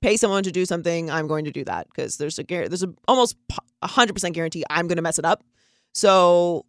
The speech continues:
yeah, I mean, dragging a giant tree into my house and setting that up, just, I'm, I'm five-foot-two, for those of you that don't know. It's,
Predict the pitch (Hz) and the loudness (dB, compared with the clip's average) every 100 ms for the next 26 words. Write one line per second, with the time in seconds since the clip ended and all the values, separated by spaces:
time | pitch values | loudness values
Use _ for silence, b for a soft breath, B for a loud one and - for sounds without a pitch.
0 | - 254 220 - - 220 196 233 214 202 | -2 0 0 0 -2 -2 0 6 6 4
1 | 202 190 180 175 170 - 170 160 160 160 | 0 -2 -2 -2 -2 -4 -4 -4 -4 -2
2 | 160 160 - 156 - 156 151 151 143 - | -2 -2 -4 -6 -2 -2 -2 -2 -4 -6
3 | _ _ 139 - - - - 165 165 175 | _ _ -10 -10 -10 -12 -12 -6 -4 -2
4 | 170 208 214 196 170 143 - 151 127 - | 2 8 8 8 -2 -4 -6 -4 -4 -6
5 | - 82 - - 127 104 65 80 - 160 | -10 -14 -12 -12 -10 -10 -12 -14 -8 -6
6 | - - - - | -4 -2 0 -2